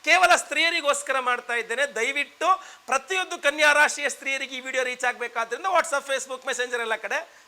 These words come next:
ಶೇರ್ ಮಾಡಿ, ಆದಷ್ಟು ಜಾಸ್ತಿ ಜಾಸ್ತಿ ಶೇರ್ ಮಾಡಿ, ಆಯ್ತಲ್ವಾ? ಯಾಕೆಂದ್ರೆ ಸ್ತ್ರೀಯರಿಗೆ ತುಂಬಾ ಆಸೆ ಇರ್ತದೆ, ಅಂದ್ರೆ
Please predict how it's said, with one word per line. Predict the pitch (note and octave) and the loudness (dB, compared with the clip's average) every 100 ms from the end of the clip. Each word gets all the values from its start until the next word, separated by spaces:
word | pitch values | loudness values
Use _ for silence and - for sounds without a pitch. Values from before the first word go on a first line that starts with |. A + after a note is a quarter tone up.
| - - | -12 -4
ಶೇರ್ | A#3 B3+ B3 | 2 2 2
ಮಾಡಿ, | G#3+ G3 | -2 -2
ಆದಷ್ಟು | F3+ E3+ - | -2 -4 -10
ಜಾಸ್ತಿ | E3+ D#3+ D#3+ - - F#4+ - - - _ - | -6 -4 -4 -6 -6 -6 -6 -14 -20 _ -6
ಜಾಸ್ತಿ | D#3+ F#3+ - A#3 C#4+ - - - - | -4 -2 -6 -4 -6 -6 -16 -16 -12
ಶೇರ್ | - G3+ F#3+ | -8 -6 -6
ಮಾಡಿ, | D#3 C#3 - _ _ _ _ | -8 -8 -14 _ _ _ _
ಆಯ್ತಲ್ವಾ? | E3 E3 D#3+ F#3+ D#3+ - - _ - | -10 -8 -4 -2 -2 -4 -20 _ -2
ಯಾಕೆಂದ್ರೆ | G#3 A3+ C4 B3+ G#3+ | 0 2 0 -2 -4
ಸ್ತ್ರೀಯರಿಗೆ | - C4+ C#4 C#4 | -4 0 2 2
ತುಂಬಾ | B3+ B3+ B3 | -2 0 2
ಆಸೆ | A#3+ A#3+ | 4 4
ಇರ್ತದೆ, | A#3+ A#3+ A3 | 2 0 -4
ಅಂದ್ರೆ | G3 G3+ G3 - | -4 0 -2 -2